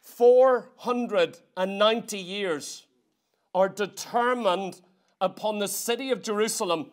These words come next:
and the Jew, specifically connected to them in a very real way. The word determined, it's very important you understand this. The word determined, these years are determined.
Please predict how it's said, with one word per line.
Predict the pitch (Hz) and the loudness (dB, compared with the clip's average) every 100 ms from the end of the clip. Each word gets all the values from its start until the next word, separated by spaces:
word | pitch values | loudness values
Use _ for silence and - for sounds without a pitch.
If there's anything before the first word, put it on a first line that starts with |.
| _ | _
and | 190 196 | -4 -2
the | 185 | -6
Jew, | 143 185 208 160 123 _ _ _ | -6 -4 -4 -6 -8 _ _ _
specifically | - - - 220 - - 247 240 240 220 226 | -14 -8 -4 -2 -2 -2 -2 -2 -6 -4 -6
connected | 208 - 202 202 208 - 202 139 - | -6 -10 -4 -4 -4 -8 -8 -8 -12
to | - 214 226 | -6 -6 -4
them | 214 160 120 - _ _ _ _ _ - | -2 -2 -6 -14 _ _ _ _ _ -4
in | 202 | 0
a | 196 | 0
very | - 208 208 | 2 -2 -2
real | 170 196 170 | -4 -4 -4
way. | 156 175 143 - _ | -2 -4 -4 -10 _
The | 196 | -6
word | 185 254 262 | 0 0 0
determined, | 262 196 - 240 226 143 110 _ | -6 -8 -4 -4 -2 -4 -6 _
it's | - | -10
very | 185 220 | -4 -4
important | 208 - 196 170 | -4 -6 -8 -6
you | 175 | -8
understand | 170 170 - 185 185 | -6 -10 -8 -6 -6
this. | 143 - | -6 -10
The | 135 | -8
word | 185 226 | -6 -6
determined, | 220 214 208 185 139 - _ _ _ - | -6 -8 -6 -6 -6 -8 _ _ _ -8
these | 220 240 - 180 | -6 -6 -10 -6
years | 185 190 190 | -2 -2 -2
are | 180 170 | -2 -2
determined. | 170 180 - - - 190 208 202 165 123 107 | -2 -8 -10 -12 -8 -4 -2 0 -2 -4 -12